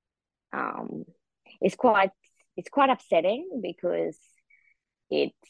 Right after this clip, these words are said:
it's, it's, it's upsetting for me because I can't do the movement and I can't get it to work. But it's also very, um, embarrassing because I, something that I loved and used to be able to do,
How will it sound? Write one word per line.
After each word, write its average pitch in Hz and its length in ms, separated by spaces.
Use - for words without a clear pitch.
it's, 160 220
it's, - 460
it's - 160
upsetting 202 600
for 170 120
me 170 260
because 165 280
I 160 60
can't 160 400
do 254 220
the 165 80
movement 151 600
and 156 120
I 143 80
can't 156 580
get 165 200
it - 160
to 175 100
work. - 420
But 170 100
it's 175 180
also 190 360
very, 160 560
um, 143 260
embarrassing 165 880
because 156 420
I, 151 500
something 165 280
that 151 120
I 151 120
loved 165 640
and 156 280
used 160 220
to 165 40
be 160 100
able 156 160
to 160 100
do, 156 640